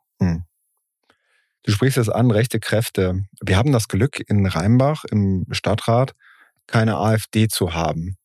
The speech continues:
Wie glaubst du, entwickelt sich das? Ähm, ich meine, wenn man sich die Bundesumfragen anschaut, äh, ist das natürlich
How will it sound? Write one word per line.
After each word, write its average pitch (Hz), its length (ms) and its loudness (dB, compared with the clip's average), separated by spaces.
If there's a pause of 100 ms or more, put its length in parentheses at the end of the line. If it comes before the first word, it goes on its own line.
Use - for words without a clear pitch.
(1080)
Wie 117 500 2 (1500)
glaubst 117 460 2
du, 143 120 4
entwickelt 131 380 0
sich 101 160 -2
das? - 460 -2
Ähm, 110 640 2 (600)
ich - 160 -12
meine, 107 160 4
wenn 104 80 4
man 104 100 4
sich 110 140 0
die 107 80 0
Bundesumfragen 123 1300 2
anschaut, 123 920 0
äh, 110 260 4
ist 110 180 -6
das 117 100 0
natürlich 117 680 0